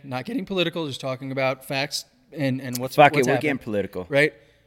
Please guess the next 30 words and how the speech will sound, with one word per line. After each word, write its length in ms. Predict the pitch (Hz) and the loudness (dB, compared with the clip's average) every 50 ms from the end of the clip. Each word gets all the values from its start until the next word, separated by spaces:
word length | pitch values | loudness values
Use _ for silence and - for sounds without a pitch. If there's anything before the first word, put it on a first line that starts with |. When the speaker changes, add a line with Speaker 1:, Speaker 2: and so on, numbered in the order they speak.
| _ _ _ - | _ _ _ -2
Speaker 1:
Look 160 | 147 151 - | -2 0 2
at 60 | 180 | 2
what 100 | 170 165 | 2 2
happened 300 | 156 165 156 156 175 160 | 2 0 -2 -2 -4 -8
in 60 | 156 | -8
Florida 360 | - - 160 139 135 135 143 | -6 -2 -2 0 0 0 -2
once, 380 | 139 135 135 131 131 - - - | -4 -4 -6 -6 -6 -6 -8 -8
once 260 | - 156 139 135 131 - | -8 -8 -8 -6 -4 -2
they 120 | 139 127 | -2 -2
passed 380 | - 139 131 127 127 - - - | -2 -2 -4 -2 -4 -4 -4 -4
that, 320 | 139 131 127 135 - - | -4 -2 -4 -6 -8 -10
w-, 180 | 160 147 143 139 - - - _ _ _ - | -12 -12 -12 -12 -14 -20 -20 _ _ _ -2
that 200 | 160 143 127 123 | 0 2 2 2
bill 200 | 147 135 131 131 | 0 -4 -4 -4
where 120 | 135 131 127 | -4 -4 -6
it's 100 | 123 - | -6 -6
basically 360 | - 135 127 - - 147 139 | -6 -6 -6 -6 -6 -6 -4
you 120 | 131 131 127 | -4 -2 -2
have 160 | 131 123 - | -2 -4 -4
to, 180 | - 131 127 131 143 | -6 -8 -8 -8 -8
everybody 240 | 131 135 135 135 131 | -8 -6 -6 -4 -4
has 160 | 131 131 135 | -4 -4 -6
to 60 | 143 | -8
show 420 | - - 160 143 135 131 127 127 - - - _ - | -6 -4 0 0 2 2 0 -2 -6 -12 -20 _ -10
if 100 | 139 139 | -6 -2
you 80 | 135 | -2
have 100 | 131 120 | -2 -2
twenty-five 400 | - 147 139 131 - 143 127 123 | -4 -8 -8 -6 -4 -4 -4 -4
plus 180 | - 139 127 - | -6 -10 -10 -12
employees, 360 | 135 - 156 170 156 135 | -8 -4 0 0 0 -2